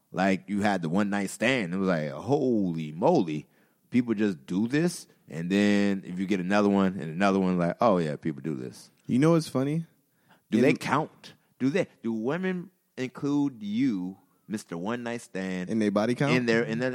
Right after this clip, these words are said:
Speaker 1: in their number.
Speaker 2: If you were good, I feel like they do. If you was trash, I feel like women are the only ones that if you're trash, you don't count.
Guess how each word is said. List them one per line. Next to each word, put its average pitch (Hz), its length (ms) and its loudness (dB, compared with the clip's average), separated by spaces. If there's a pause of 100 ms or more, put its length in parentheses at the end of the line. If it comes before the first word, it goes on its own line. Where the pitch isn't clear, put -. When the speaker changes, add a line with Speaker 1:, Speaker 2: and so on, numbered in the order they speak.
Speaker 1:
in 131 160 0
their 147 80 -2
number. 208 480 -8 (240)
Speaker 2:
If 120 160 2
you 156 120 10
were 151 100 10
good, 131 260 6
I 110 80 4
feel 117 140 0
like 104 120 2
they 98 100 2
do. 95 320 0
If 123 120 4
you 190 80 10
was 165 140 10
trash, 175 360 6 (240)
I 143 120 0
feel 240 180 -2
like 190 200 0 (280)
women 165 380 2
are 123 140 2
the 120 140 2
only 131 220 6
ones 127 200 6
that 110 120 4
if 110 140 4
you're 143 140 12
trash, 170 400 8
you 143 120 0
don't 123 220 10
count. 110 320 0